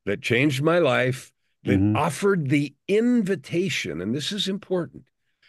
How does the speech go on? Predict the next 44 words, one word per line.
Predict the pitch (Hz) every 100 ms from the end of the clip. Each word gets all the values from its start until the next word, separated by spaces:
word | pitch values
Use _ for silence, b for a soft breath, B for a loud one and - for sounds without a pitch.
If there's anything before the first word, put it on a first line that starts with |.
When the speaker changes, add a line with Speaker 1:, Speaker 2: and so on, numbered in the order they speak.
| b b _ _ 156
Speaker 1:
Every | 190 202 226
single | - 185 175
person | 139 165 143 135
listening | 135 - 120
to | -
your | 120
show | - 110
right | 98 80 80
now, | 87
including | 95 - 147 156
you, | 123 92 95 - _ _ _
know | 113 131 151 127
that | 110
we | 104 127
receive | 160 139 - 143 117
those | 110 104 104
nudges, | 107 95 73 -
those | 98 90
intuitions, | 135 139 156 147 131 123 120 110
those | 107 -
feelings | - 131 127 123 -
that | 127
we | 95 107
ought | 120 175 180
to | 180
do | 143 170 143
something. | 127 117 107 - 127 _ b b
Speaker 2:
Mm-hmm. | 92 95
Speaker 1:
And | 110
here's | 113 170 190 147
the | 165 165
opportunity. | 151 147 135 160 131 113 107
And | 107
mostly | 131 143 175 180
we | 143
beat | 104 131 139
them | 170 147
down, | 123 131 123
ignore | 101 110 120 127
'em, | 123
or | 104
explain | 95 - 110 101 101
'em | 98
away. | 107 104 65